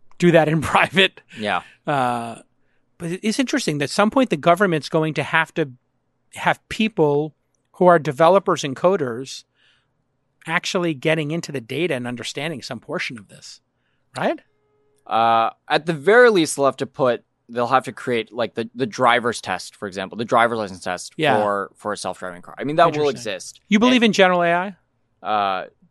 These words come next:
Speaker 1: That will hit that at some point? A I that is just generally smart, can do anything a human can?
Speaker 2: I mean, I believe in, in the, I believe in some sense. I believe in the sense that, like, um, for most technological things that, uh, humans can conceive of that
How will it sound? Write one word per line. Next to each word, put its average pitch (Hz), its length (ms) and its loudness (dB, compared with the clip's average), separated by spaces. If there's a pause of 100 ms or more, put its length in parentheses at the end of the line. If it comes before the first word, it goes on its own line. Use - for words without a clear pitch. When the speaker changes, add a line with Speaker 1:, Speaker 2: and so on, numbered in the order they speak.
(100)
Speaker 1:
That 151 140 0
will 139 120 0
hit 143 180 -4
that 156 160 -2
at 147 60 -8
some 165 160 -2
point? 165 220 0
A 165 140 2
I 156 220 4
that 143 180 -2
is 143 320 -10 (300)
just - 260 -12
generally 151 340 -2
smart, 147 300 -4
can 139 180 -10
do 147 220 -2
anything 143 280 -4
a 127 40 -8
human 143 240 -6
can? 147 240 -8 (200)
Speaker 2:
I 156 100 -2
mean, 185 220 -4
I 151 100 2
believe 180 420 -2
in, 156 360 -2
in 139 160 -2
the, 135 220 -2 (500)
I 135 120 0
believe 160 320 -2
in 143 120 -4
some 127 200 -2
sense. 92 240 -12
I 123 80 -4
believe 170 380 -4
in 185 60 -4
the 147 80 -4
sense 131 340 -4
that, 120 180 -6
like, 104 420 -6 (140)
um, 98 460 -4
for 139 180 -2
most 139 520 2
technological 117 640 -4
things 104 500 -8
that, 101 280 -6 (400)
uh, 95 320 -4
humans 131 340 -6
can 117 140 -8
conceive 104 320 -8
of 98 160 -8
that 98 140 -8